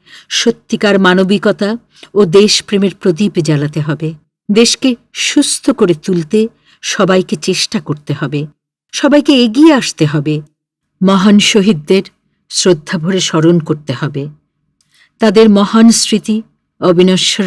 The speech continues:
রাখতে হবে, যা যুগ যুগ ধরে স্বর্গীয় বাণীর মতো অনুরণিত হবে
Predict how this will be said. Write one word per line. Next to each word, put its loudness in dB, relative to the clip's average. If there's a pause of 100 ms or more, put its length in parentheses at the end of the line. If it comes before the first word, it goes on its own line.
রাখতে -2
হবে, -4 (580)
যা 4
যুগ 4
যুগ -4 (100)
ধরে 0 (380)
স্বর্গীয় 2
বাণীর 0
মতো -2 (420)
অনুরণিত 2
হবে -4